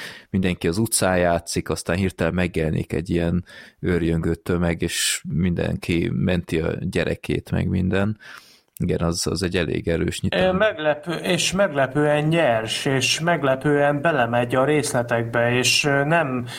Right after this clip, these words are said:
Speaker 2: az történik, hogy az utolsó pillanatban elfordítják a kamerának a lencséjét, hogy ne lássad, hogy mi történik, hanem ott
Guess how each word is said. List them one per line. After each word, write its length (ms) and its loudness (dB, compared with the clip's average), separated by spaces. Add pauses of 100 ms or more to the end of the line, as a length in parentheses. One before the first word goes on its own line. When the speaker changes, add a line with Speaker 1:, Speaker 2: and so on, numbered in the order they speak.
(640)
Speaker 2:
az 240 -2
történik, 560 0
hogy 160 -2
az 140 0
utolsó 400 0
pillanatban 520 2
elfordítják 960 2
a 420 2 (100)
kamerának 600 0
a 60 0
lencséjét, 920 0 (560)
hogy 100 0
ne 140 2
lássad, 420 -2
hogy 140 0
mi 100 0
történik, 520 -2
hanem 280 2
ott 320 -4